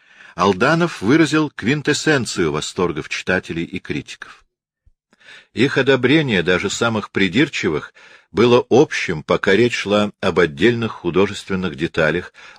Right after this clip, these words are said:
образах, приёмах, изобразительной силе, даре внешнего выражения,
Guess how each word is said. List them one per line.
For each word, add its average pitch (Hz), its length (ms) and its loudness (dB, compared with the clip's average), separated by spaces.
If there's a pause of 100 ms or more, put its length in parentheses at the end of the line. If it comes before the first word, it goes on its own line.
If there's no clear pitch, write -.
образах, 101 580 4
приёмах, 87 680 0 (300)
изобразительной 104 840 0
силе, 104 520 -2 (760)
даре 101 680 2
внешнего 90 680 -2
выражения, 85 720 -2